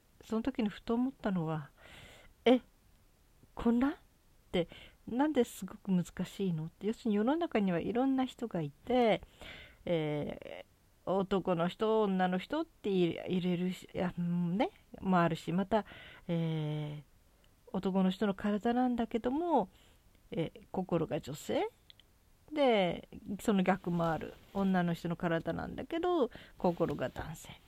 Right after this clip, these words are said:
とかね。で、まあ、両性具有者っていうのもいるけど、まあ、あの、だから、体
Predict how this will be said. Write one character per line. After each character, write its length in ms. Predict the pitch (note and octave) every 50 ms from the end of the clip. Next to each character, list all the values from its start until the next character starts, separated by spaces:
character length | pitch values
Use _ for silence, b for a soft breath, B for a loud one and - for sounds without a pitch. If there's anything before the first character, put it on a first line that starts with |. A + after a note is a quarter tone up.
| - -
と 80 | - F#3+
か 140 | F#3 D#3+ D3+
ね。 260 | - - C4 F4+ F#4+ _ b b b b b b b - _ -
で、 720 | C#4+ C4+ B3 A3+ G#3 G3 F#3 F3 D#3+ D#3 C#3 C3 - -
ま 120 | - G#3 G3+
あ、 40 | F#3
両 220 | F#3 G#3+ B3 C4+
性 180 | C4+ - D4 C#4
具 160 | B3+ C4+ C#4
有 160 | C#4 C#4+ C#4
者 140 | - - F#3+
っ 20 |
て 140 | F#3 _ F3+
い 20 |
う 40 | D#3+
の 40 | E3
も 80 | D#3 E3+
い 60 | E3
る 140 | F3 G#3 -
け 120 | - F#3
ど、 380 | F3 - A3+ A#3+ A#3 G#3+ F3+ B B B B B B B B B B _ -
ま 300 | F#3 F#3 F3+ E3+ E3 D#3+
あ、 40 | D#3
あ 40 | D#3
の、 580 | D#3 D3+ D3+ D3+ D3+ D3+ D3+ - - - - -
だ 100 | - E3+
か 80 | D#3+ -
ら、 120 | - - _
体 1400 | - C#4+ C#4 D4 D4+ D4+ D4 D4+ D4+ D4 D4 C#4+ C#4+ C#4+ C#4+ C#4+ C#4 C#4 C#4 C#4 C#4 C4+ C4+ C4+ C4+ C4 C4